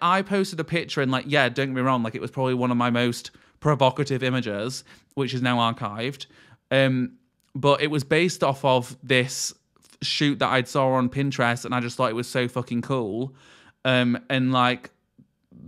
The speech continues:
the way it was received in the comments was just, like,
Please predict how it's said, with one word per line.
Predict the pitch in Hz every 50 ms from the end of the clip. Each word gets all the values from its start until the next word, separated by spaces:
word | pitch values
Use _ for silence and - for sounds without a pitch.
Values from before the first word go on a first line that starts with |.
| 139 - 143 127 -
the | 131 151 143
way | 151 151 160
it | 165 -
was | 151 135 -
received | 143 139 135 - 147 143 135 127
in | 135 131
the | 127
comments | 127 - 139 131 127 120 117 107 117 -
was | 123 117
just, | - 127 120 - _
like, | 131 117 113 113 -